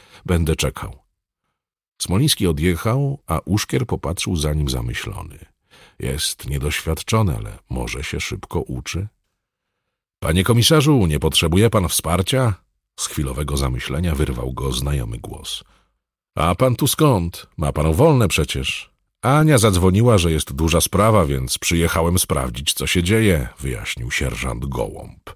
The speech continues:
„To niech pan sobie obejrzy tę masakrę w środku, tylko uprzedzam, że musi pan się wcisnąć w kombinezon”. „Kto tam jest?” Gołąb wskazał brodą dom. „Taniuk i Banach. Potem niech pan ściągnie jakiegoś sprytnego chłopaka, żeby nam domu popilnował.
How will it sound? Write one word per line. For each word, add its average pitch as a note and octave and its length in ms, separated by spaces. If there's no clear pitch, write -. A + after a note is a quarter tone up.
„To A2+ 120
niech A#2 160
pan A#2 160
sobie B2+ 240
obejrzy B2 340
tę A2+ 120
masakrę A2 420
w - 60
środku, D#2+ 580
tylko E2+ 260
uprzedzam, E2 460
że B1 100
musi B1 300
pan C#2+ 200
się D#2+ 160
wcisnąć D#2+ 480
w - 80
kombinezon”. E2 680
„Kto - 200
tam F#2+ 180
jest?” C#3 440
Gołąb D#2 480
wskazał C#2 440
brodą C2 460
dom. - 320
„Taniuk C3 380
i B2 40
Banach. G2+ 540
Potem G#2+ 260
niech F#2+ 140
pan F2 180
ściągnie F2 440
jakiegoś D2+ 400
sprytnego F#2+ 560
chłopaka, F#2 500
żeby C2+ 240
nam C2+ 200
domu E2 280
popilnował. C2 640